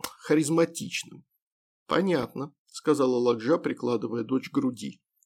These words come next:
«Имя уже придумали?» спросила повитуха.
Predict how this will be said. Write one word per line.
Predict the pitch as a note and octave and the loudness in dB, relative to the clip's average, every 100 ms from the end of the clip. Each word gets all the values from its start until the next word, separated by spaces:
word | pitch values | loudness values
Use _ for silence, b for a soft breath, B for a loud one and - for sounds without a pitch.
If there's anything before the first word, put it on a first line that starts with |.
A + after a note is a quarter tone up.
| _ _ | _ _
«Имя | - E3+ B2+ | 0 2 2
уже | A2+ A2+ | -2 -6
придумали?» | - A#2 A2+ G#3 D#3 | -6 -2 2 4 2
спросила | G#2 - A2 - A2+ | 0 -6 -6 -4 -4
повитуха. | A#2 A2+ A#2 - - - | -2 -4 -6 -10 -12 -14